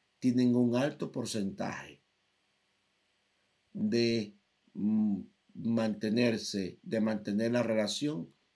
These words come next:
cuando llegan las tormentas. Y una de las razones es porque ya esas personas desde muy temprano aprendieron que cuando tienen problemas, ellos necesitan sentarse con un profesional que los ayude.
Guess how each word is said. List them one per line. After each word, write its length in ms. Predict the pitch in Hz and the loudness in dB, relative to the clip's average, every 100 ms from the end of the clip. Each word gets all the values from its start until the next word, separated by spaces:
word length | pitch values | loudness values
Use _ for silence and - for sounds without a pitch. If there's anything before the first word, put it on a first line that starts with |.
| _ | _
cuando 580 | - 120 143 175 165 113 | -2 4 4 4 0 -4
llegan 440 | 98 101 113 107 | -4 0 2 2
las 160 | 104 101 | -2 -4
tormentas. 600 | 95 90 87 - - - _ _ _ _ _ _ _ _ _ | -8 -8 -10 -14 -20 -20 _ _ _ _ _ _ _ _ _
Y 140 | 117 135 | 2 2
una 160 | 170 | 4
de 60 | 151 | 4
las 160 | 127 107 | 4 4
razones 720 | 107 - 143 135 113 104 95 | 2 2 0 2 2 2 -2
es 220 | - - _ _ _ | -8 -16 _ _ _
porque 320 | 113 98 120 | -8 -2 2
ya 100 | 110 | 2
esas 200 | 135 175 | 2 0
personas 520 | 139 139 - 135 123 110 | -2 -4 -2 0 0 0
desde 200 | 107 110 | 0 2
muy 240 | 120 156 | 2 0
temprano 680 | - - - 107 98 - - _ _ _ _ _ - | -2 -6 -2 -2 -2 -6 -12 _ _ _ _ _ -6
aprendieron 880 | 113 110 107 104 120 107 92 90 _ _ - | -4 0 0 4 4 4 0 -10 _ _ -8
que 160 | 117 | -6
cuando 480 | - 117 110 104 104 | 0 2 4 0 -2
tienen 380 | 101 131 147 147 | -2 0 0 -2
problemas, 600 | 147 147 185 120 107 101 _ _ _ _ | -2 0 0 0 -2 -6 _ _ _ _
ellos 220 | 147 139 | 2 2
necesitan 520 | 131 120 113 127 135 | 2 0 -2 -2 0
sentarse 640 | 123 120 110 135 139 - 110 | 0 0 0 2 2 0 -4
con 120 | 110 | -2
un 100 | 117 | 0
profesional 560 | 123 117 107 104 120 - | 0 -2 -4 -2 -2 0
que 80 | 107 | 0
los 160 | 101 | 0
ayude. 480 | 95 87 80 69 | -2 -4 -8 -12